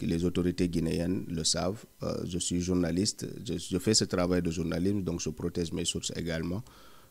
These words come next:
Et j'ai, je, je, je me,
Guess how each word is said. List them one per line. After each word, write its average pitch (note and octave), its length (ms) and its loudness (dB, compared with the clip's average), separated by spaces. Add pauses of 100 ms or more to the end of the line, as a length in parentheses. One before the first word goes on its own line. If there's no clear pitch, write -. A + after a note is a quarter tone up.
(100)
Et E2+ 680 0
j'ai, F2 340 2
je, F2 400 0
je, F#2 160 0 (180)
je F2+ 180 -2
me, F2 320 0